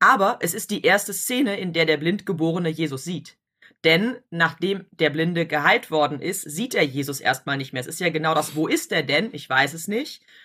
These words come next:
Das heißt, ihm ist dieser Teig aufgelegt worden, er ist zum Teich gegangen, hat sich gewaschen, kommt zurück, dann kommen all diese Dialoge. Und jetzt erst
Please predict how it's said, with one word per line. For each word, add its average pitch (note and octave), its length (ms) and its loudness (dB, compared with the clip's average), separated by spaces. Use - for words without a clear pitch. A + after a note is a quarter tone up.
Das E3+ 200 -6
heißt, F3 400 0
ihm F3 140 -2
ist E3+ 180 -2
dieser D3+ 240 0
Teig G3+ 320 0
aufgelegt G3+ 580 -4
worden, F#3 300 0
er C#3+ 100 -6
ist - 140 -10
zum C3+ 120 -10
Teich G3+ 360 2
gegangen, F3+ 340 0
hat D#3 140 -6
sich - 160 -12
gewaschen, F#3+ 420 0
kommt D#3 220 -6
zurück, G3+ 360 0
dann D#3+ 140 -6
kommen E3 280 -4
all G#3 240 4
diese G3 220 -4
Dialoge. E3 680 0
Und E3 180 -2
jetzt G3 540 -4
erst G3+ 600 0